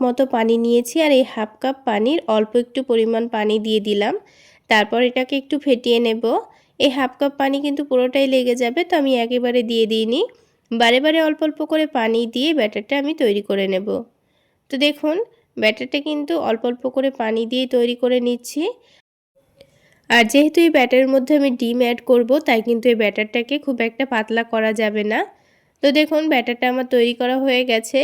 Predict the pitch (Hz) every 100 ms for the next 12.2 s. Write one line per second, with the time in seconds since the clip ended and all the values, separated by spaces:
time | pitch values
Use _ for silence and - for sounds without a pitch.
0 | - 233 247 294 294 294 269 240 240 226
1 | 277 277 262 214 202 - 196 202 185 -
2 | _ _ _ 269 302 311 311 294 233 240
3 | 254 277 262 - 226 240 254 - 269 262
4 | 269 254 262 254 320 330 254 226 233 240
5 | 226 240 226 226 220 220 233 403 - _
6 | _ 233 254 285 262 208 220 233 240 240
7 | 247 254 254 269 269 277 269 262 294 285
8 | 262 302 330 285 262 240 226 233 233 226
9 | 226 226 330 330 240 214 208 202 220 214
10 | 220 220 247 247 254 214 214 220 240 339
11 | 262 262 269 269 254 233 208 214 208 196
12 | 202